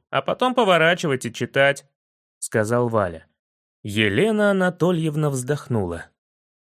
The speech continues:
«А название вы придумали?» «Сверчок!»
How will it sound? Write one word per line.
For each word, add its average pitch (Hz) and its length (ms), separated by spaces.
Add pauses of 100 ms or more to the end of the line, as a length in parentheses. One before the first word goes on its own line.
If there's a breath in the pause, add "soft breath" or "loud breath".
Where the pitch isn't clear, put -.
(340)
«А 214 120
название 175 720
вы 156 140
придумали?» 170 640 (580)
«Сверчок!» 285 840